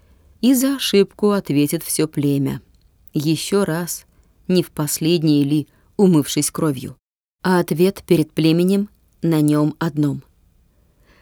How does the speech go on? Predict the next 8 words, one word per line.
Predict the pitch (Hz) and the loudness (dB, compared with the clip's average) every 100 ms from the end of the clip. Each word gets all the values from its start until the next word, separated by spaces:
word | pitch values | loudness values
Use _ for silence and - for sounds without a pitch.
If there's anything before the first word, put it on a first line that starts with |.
| _ | _
Лишь | 220 247 - | 0 2 -2
одного | 226 214 233 202 190 147 | 0 2 2 2 2 2
воина | 139 160 147 147 151 | 2 2 2 2 -2
оставил | 151 - 151 147 | -4 -2 -2 0
Растак | 147 147 - 156 156 - | -2 -4 -6 -8 -8 -8
присматривать | 156 - 151 143 156 151 143 | -4 -2 -2 -2 0 0 0
за | 165 | -2
дверью. | 160 170 - - | 0 -2 -2 -10